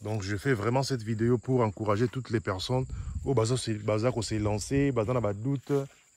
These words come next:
bazo yeba te ndenge ni mamongo ezokende la. Alors, euh, tala ma, ah, mon ndenge boti déjà. Ah, koute bimisi moi.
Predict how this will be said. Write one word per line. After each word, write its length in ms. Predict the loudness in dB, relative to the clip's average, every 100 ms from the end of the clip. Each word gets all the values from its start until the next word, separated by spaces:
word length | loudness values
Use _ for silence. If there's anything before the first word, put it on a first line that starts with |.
| _ -6
bazo 320 | -2 0 2
yeba 320 | 2 2 0
te 180 | 2 4
ndenge 260 | 6 6 6
ni 100 | 6
mamongo 320 | 4 4 2
ezokende 460 | 2 0 -2 0
la. 160 | 0 0 -4 _ -20 -20 -20 _
Alors, 400 | 4 6 6 4
euh, 120 | -2 -6 _
tala 220 | 6 8
ma, 140 | 8 6
ah, 140 | 4
mon 160 | 6 6
ndenge 280 | 6 6 6
boti 300 | 6 6 4
déjà. 300 | 2 2 0 -4 -20 -20 _ -20 _
Ah, 140 | 0 0
koute 240 | 0 -2
bimisi 400 | -2 -2 -2 -2
moi. 420 | -2 0 -2 -4